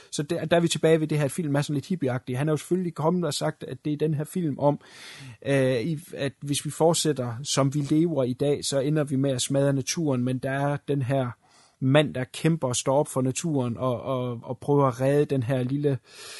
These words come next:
øh, park ude i rummet. Øh, og som hun har sagt, der er nogle gode, øh, intentioner i den, dem vil jeg gerne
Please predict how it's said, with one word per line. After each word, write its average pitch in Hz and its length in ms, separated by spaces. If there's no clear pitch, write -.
øh, 117 200
park 135 420
ude 143 160
i 135 40
rummet. 131 640
Øh, 123 640
og 123 100
som 131 140
hun 139 160
har 131 100
sagt, 131 360
der 139 100
er 139 120
nogle 131 180
gode, 131 320
øh, 117 180
intentioner 139 540
i 131 60
den, 135 160
dem 127 220
vil 131 80
jeg 127 140
gerne 123 300